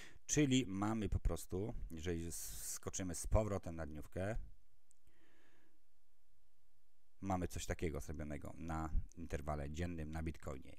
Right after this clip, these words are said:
Nie jest to dobry predyktor tego, że spadki się zakończyły. Najprawdopodobniej jest to zakończenie, niestety, ale jest to zakończenie, niestety dla wszystkich byków oczywiście, e,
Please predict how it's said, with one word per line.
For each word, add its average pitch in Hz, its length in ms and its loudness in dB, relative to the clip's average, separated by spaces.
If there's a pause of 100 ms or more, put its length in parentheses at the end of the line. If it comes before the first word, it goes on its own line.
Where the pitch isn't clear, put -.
Nie 92 380 -2
jest 127 280 0
to 101 100 0
dobry 82 400 2
predyktor 87 600 4 (1080)
tego, 87 440 6 (680)
że 87 680 6
spadki - 380 2
się 80 120 0
zakończyły. 76 500 -2
Najprawdopodobniej 92 840 6
jest 92 180 4
to 85 120 2
zakończenie, 82 600 0 (1120)
niestety, 82 460 0
ale 82 180 2
jest - 120 -2
to - 60 -4
zakończenie, 82 480 0 (600)
niestety - 260 0
dla 82 100 0
wszystkich - 320 -2
byków 78 240 6
oczywiście, - 440 -2 (220)
e, 80 420 0